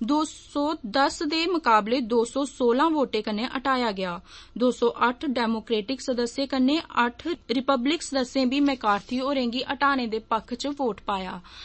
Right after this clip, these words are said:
फ्लोरिडा दे दक्खनपंथी रिपब्लिकन प्रतिनिधि मैट गेट्स ने एह् प्रस्ताव रखेआ हा। मैकार्थी पर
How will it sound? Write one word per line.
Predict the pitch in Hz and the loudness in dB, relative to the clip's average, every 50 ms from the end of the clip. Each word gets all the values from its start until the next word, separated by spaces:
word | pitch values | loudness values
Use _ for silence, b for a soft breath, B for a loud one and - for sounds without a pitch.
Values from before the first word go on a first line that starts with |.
| B B B B - - | B B B B -8 -2
फ्लोरिडा | - 294 294 302 311 311 302 277 294 311 285 262 320 330 330 | 0 2 4 6 6 6 6 4 4 2 2 4 4 4 4
दे | 302 330 349 381 - 262 | 2 0 -2 -2 -2 -2
दक्खनपंथी | 262 254 247 - - 254 247 247 240 214 - 269 302 349 - _ _ _ - | -2 -4 -4 -4 -2 0 2 2 2 2 2 0 -2 -2 -2 _ _ _ -6
रिपब्लिकन | 226 262 254 220 208 202 - 247 240 247 240 - 285 294 320 359 339 - | -4 -4 -4 -4 -6 -8 -4 -2 -2 -2 0 0 0 0 2 0 0 -2
प्रतिनिधि | - 269 254 - 247 247 240 233 220 269 302 | -2 -2 0 0 2 2 2 2 2 2 4
मैट | 294 269 233 220 226 - | 4 4 2 0 -2 -4
गेट्स | 202 254 240 240 262 285 - - 302 | 0 4 4 6 4 4 2 2 2
ने | 302 311 320 | 4 4 4
एह् | 311 - - 285 294 | 2 2 0 0 0
प्रस्ताव | 269 - 269 269 - - 226 208 208 208 | 0 -2 -4 -2 0 2 4 4 4 2
रखेआ | 240 247 247 - - 214 196 | 0 -2 -2 -2 -2 -2 -2
हा। | 196 208 190 185 190 | -2 -2 -2 -2 -2
मैकार्थी | 208 226 240 233 - 233 220 208 - - 262 262 | -2 -4 -4 -2 0 0 0 -2 -2 -2 -4 -2
पर | 254 277 285 330 | -2 -2 -2 -2